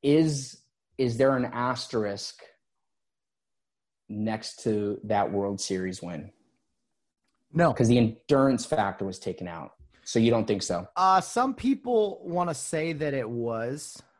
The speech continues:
Speaker 2: that it, it, uh, doesn't mean as much. It wasn't a full season. <clears throat> My argument would be, I had this conversation with Bill, was that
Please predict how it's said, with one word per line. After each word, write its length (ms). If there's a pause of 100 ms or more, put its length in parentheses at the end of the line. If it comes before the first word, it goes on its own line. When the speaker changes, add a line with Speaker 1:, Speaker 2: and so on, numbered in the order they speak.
(120)
Speaker 2:
that 460
it, 360
it, 320 (680)
uh, 160
doesn't 340
mean 160
as 140
much. 240
It 20
wasn't 320
a 60
full 260
season. 560 (340)
<clears throat> 640
My 420
argument 680
would 240
be, 580
I 40
had 120
this 100
conversation 640
with 160
Bill, 220
was 200
that 280